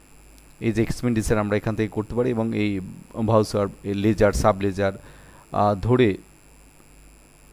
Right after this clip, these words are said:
আমরা এখানে একবার জেনারেল অ্যাকাউন্টের মতো আমরা এই ডেবিট ক্রেডিট ফর্মে আমরা এখানে এক্সপেন্স, এক্সপেন্ডিচার আমরা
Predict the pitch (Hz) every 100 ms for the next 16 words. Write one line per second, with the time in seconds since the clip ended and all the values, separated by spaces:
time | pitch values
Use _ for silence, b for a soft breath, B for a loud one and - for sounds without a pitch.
0 | - - - - - - - - - -
1 | - - - 113 117 107 127 135 104 120
2 | 131 123 110 127 135 120 131 123 135 131
3 | 123 120 104 131 123 85 104 101 101 107
4 | - 107 107 - 110 131 104 98 107 120
5 | 170 b b b b 104 - - 120 -
6 | - - - - - - - - - -
7 | - - 104 - 117 110 - 123 123 135